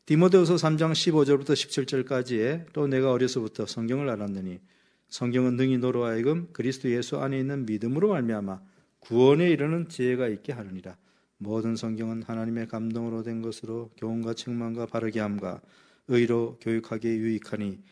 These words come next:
이는 하나님의 사람으로 온전케 하며 모든 선한 일을 행하기에 온전케 하려 함이니라 라고 하였습니다. 여기 성경이, 어, 곧 신앙과 행위의 유일한 법칙이라는 것을,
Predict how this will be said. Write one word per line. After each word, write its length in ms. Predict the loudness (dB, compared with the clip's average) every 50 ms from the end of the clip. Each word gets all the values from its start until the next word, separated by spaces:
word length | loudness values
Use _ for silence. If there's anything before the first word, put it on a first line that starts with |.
| _ _ _ _ _ _ _
이는 180 | -4 -2 -2 -4
하나님의 480 | 0 0 2 2 4 2 2 0 0
사람으로 440 | 0 0 -2 -2 -2 0 0 -2 -2
온전케 500 | 0 -2 -2 -2 -2 -2 -2 -2 -2 -4
하며 400 | -4 -2 -2 -2 -2 -4 -8 -10 -16 _ _ _ _ _ _ _ _ _
모든 460 | -8 0 4 6 6 6 6 4 2
선한 420 | 2 0 -2 -2 -2 -2 -2 -2 -2
일을 340 | 0 2 2 2 2 0 -2
행하기에 500 | -4 -4 -6 -4 -2 -2 0 0 -2 -4
온전케 600 | -8 -8 -8 -8 -6 -6 -6 -8 -8 -6 -6 -6
하려 420 | -4 -4 -4 -2 0 -2 -2 -2 -6 -14 _ _
함이니라 800 | -12 -10 -8 -8 -8 -8 -8 -8 -8 -6 -6 -6 -8 -10 -12 -14 -12
라고 360 | -10 -10 -8 -6 -8 -8 -8
하였습니다. 800 | -8 -8 -10 -10 -10 -14 -16 -14 -14 -14 -14 -14 -14 -16 -16 -18 _ _ _ _ _ _ _ _ _ _ _ _ _ _ _ _
여기 440 | -4 -2 0 2 2 2 2 0 -4 _ _ _ _ _
성경이, 800 | -12 -6 -2 0 4 4 6 6 6 4 4 2 0 -2 -8 -18 _ _ _ _ _ _ _ _ _ _ _ -14
어, 220 | -12 -12 -12 -12 -16 _ _
곧 240 | -2 -2 -2 -2 -4
신앙과 540 | -10 -8 -4 -2 -2 0 0 0 0 -2
행위의 500 | -2 -2 -4 -4 -2 -2 -2 -2 -2 -4
유일한 360 | -2 -2 0 0 0 0 -2 -2
법칙이라는 840 | -4 -6 -4 -6 -4 -2 -2 0 0 0 0 0 0 0 0 0
것을, 500 | -2 -2 -2 -2 -2 -2 -2 0 -2 -2